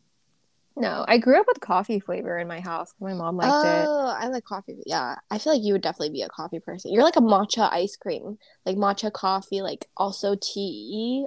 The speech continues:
Speaker 2: almost. I guess coffee's not tea, but, like, in that realm.
Speaker 1: But if we're talking about, like, just, like, you know, classic American flavors, I'm
Speaker 2: You're a
Speaker 1: definitely
Speaker 2: van-
Speaker 1: not a chocolate.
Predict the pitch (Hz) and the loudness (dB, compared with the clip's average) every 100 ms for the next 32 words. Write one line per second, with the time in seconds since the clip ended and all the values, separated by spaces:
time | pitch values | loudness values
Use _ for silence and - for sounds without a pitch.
0 | 349 262 262 269 277 - 226 214 220 - | -4 -2 0 -2 -4 -8 -8 -4 -6 -4
1 | 196 190 190 196 190 - 180 - - - | -6 -4 -6 -6 -10 -8 -6 -4 -4 -2
2 | 190 185 175 175 135 - 226 - _ _ | 2 2 0 -2 -4 -2 -6 -8 _ _
3 | _ _ _ - 226 233 240 233 214 208 | _ _ _ 0 2 4 2 4 2 4
4 | 247 247 202 - 202 202 175 - 185 170 | 0 2 2 0 -4 -6 -10 -10 -4 -4
5 | - _ - 190 170 - 175 165 185 175 | -6 _ -8 -6 -6 -6 -6 -4 -4 -6
6 | - 196 185 - 202 - 214 226 247 247 | -2 -4 -4 -8 -10 -4 -2 -2 -2 -2
7 | 247 247 247 254 254 254 - _ _ _ | -2 -2 0 0 -2 -4 -14 _ _ _
8 | _ _ _ - 247 349 233 214 196 190 | _ _ _ 0 6 6 8 6 6 2
9 | 180 175 180 - 170 175 233 | 2 0 0 0 -2 -2 -4